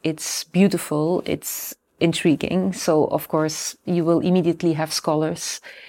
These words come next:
and anyone, in fact, who looks at this to have ideas about it, to try to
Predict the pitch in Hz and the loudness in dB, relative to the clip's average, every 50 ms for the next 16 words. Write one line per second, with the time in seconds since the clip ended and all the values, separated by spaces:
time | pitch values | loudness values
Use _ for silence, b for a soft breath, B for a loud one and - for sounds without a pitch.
0 | B B B - 175 175 175 180 202 208 165 147 151 151 147 151 151 - 170 160 | B B B 0 2 4 6 6 6 6 6 4 2 2 0 0 0 0 0 -2
1 | - - - - - - 165 160 165 175 170 - - 165 147 - - 156 151 151 | -2 -4 -6 -6 -2 0 2 4 4 4 2 2 0 -2 0 2 0 0 0 0
2 | - - - - - - - 180 165 165 165 156 170 165 165 156 165 156 165 160 | 0 -2 -2 -4 -8 -4 -2 0 2 2 2 2 2 2 2 2 2 0 0 0
3 | - - - 175 180 180 202 196 196 - - 165 151 - - - 170 160 160 160 | -2 -2 0 0 0 0 0 -2 -2 -2 -2 -2 -2 -2 -2 0 2 2 2 2
4 | 160 - - 160 160 156 156 160 160 | 0 -2 0 2 2 2 2 0 -2